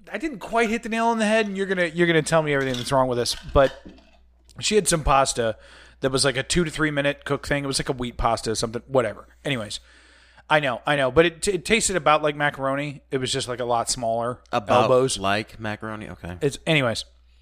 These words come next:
Speaker 1: And what all did I add? Okay, so let's see. I sliced up kielbasa and threw some of that in there.
Speaker 2: Sure.
Speaker 1: I put, uh, you know, a couple tablespoons of minced garlic in there.
Speaker 2: Mm-hmm.
Speaker 1: Uh, I put about a quarter of that onion that was left over, sli-, diced that up, and threw that in there too.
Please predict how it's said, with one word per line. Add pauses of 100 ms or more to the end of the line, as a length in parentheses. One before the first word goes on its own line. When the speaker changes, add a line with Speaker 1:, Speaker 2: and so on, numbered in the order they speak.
(640)
Speaker 1:
And
what
all
did
I
add?
Okay,
so
let's
see.
I
sliced
up
kielbasa
and
threw
some
of
that
in
there.
Speaker 2:
Sure. (460)
Speaker 1:
I
put, (100)
uh, (140)
you
know,
a
couple
tablespoons
of
minced
garlic
in
there. (160)
Speaker 2:
Mm-hmm. (420)
Speaker 1:
Uh,
I
put
about
a
quarter
of
that
onion
that
was
left
over,
sli-,
diced
that
up,
and
threw
that
in
there
too.